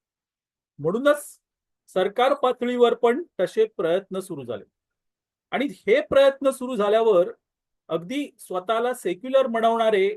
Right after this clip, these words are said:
पटकन बिळातून बाहेर आले. खरं म्हणजे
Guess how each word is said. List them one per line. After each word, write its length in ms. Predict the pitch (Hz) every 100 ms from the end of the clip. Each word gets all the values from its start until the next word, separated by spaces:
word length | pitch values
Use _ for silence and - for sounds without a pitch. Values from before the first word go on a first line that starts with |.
| - _ _ -
पटकन 400 | 185 - 233 233
बिळातून 460 | 175 185 196 214
बाहेर 240 | 190 165 185
आले. 180 | 175 - _ _ _ _ _ _ _ _ -
खरं 160 | 220
म्हणजे 300 | 233 254 247